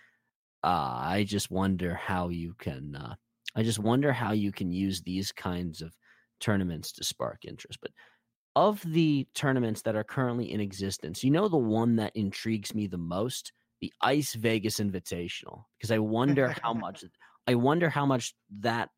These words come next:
Speaker 1: tournament can do to help spark what's already a raging fire of hockey interest in Las Vegas because of the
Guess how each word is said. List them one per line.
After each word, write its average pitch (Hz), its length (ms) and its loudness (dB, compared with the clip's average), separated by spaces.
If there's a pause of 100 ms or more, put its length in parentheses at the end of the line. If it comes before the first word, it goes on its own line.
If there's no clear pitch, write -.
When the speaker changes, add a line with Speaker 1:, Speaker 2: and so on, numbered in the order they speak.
Speaker 1:
tournament 113 480 2
can 98 260 0
do 101 420 2 (440)
to 104 240 2
help 104 240 -2
spark - 640 -2 (360)
what's 113 460 -2
already 113 580 2 (180)
a 101 140 -2
raging 107 520 -2
fire 110 500 -2
of 90 80 -8
hockey - 420 -6
interest 92 420 -6
in 95 100 -2
Las 92 180 -4
Vegas 95 480 -4
because 87 420 -8
of 80 140 -12
the 85 260 -8